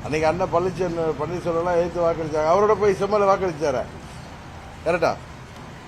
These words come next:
ஆனா எனக்கு என்ன, இன்னைக்கு தான் ஒரு வீடியோ பார்த்தேன். பழனிசாமி ஆர் கே நகர்ல முதல் முதல்ல அந்த தொப்பி சின்னத்தில் நிக்கிறப்ப எனக்கு ஓட்டு கேட்கிறாரு.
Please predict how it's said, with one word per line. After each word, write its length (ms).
ஆனா 400
எனக்கு 560
என்ன, 440
இன்னைக்கு 260
தான் 100
ஒரு 100
வீடியோ 240
பார்த்தேன். 380
பழனிசாமி 880
ஆர் 160
கே 140
நகர்ல 580
முதல் 280
முதல்ல 240
அந்த 220
தொப்பி 300
சின்னத்தில் 360
நிக்கிறப்ப 280
எனக்கு 260
ஓட்டு 140
கேட்கிறாரு. 380